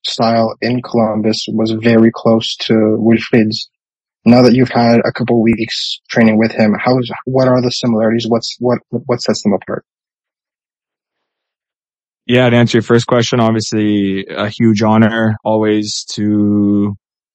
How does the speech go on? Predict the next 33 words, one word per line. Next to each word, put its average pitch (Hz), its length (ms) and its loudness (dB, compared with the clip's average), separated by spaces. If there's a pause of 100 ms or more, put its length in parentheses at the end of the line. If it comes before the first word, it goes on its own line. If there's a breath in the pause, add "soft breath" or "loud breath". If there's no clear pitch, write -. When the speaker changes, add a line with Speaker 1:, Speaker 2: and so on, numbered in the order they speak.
(120)
Speaker 2:
you 110 100 -2
know, 110 100 0
wear 107 200 0
the 107 80 -2
band. 123 460 2 (200)
Um, 104 720 -2 (1040)
it's - 760 -8
a, 104 100 -6 (360)
you 120 100 0
know, 98 120 0
obviously 101 340 -4
a 98 40 -4
dream 107 200 0
come 107 180 0
true. 107 360 0
I 101 80 -6
didn't 104 180 0
think 104 200 0
it 104 100 -2
was 101 100 -10
gonna 104 400 -2 (640)
really 170 220 0
happen 127 340 2
or 123 100 4
didn't 113 180 2
really 110 160 2
expect 107 360 -6
it. 127 140 2
I 107 60 -2
kinda 107 240 -6
just, 104 480 -8
you 107 140 -4
know, 98 240 -2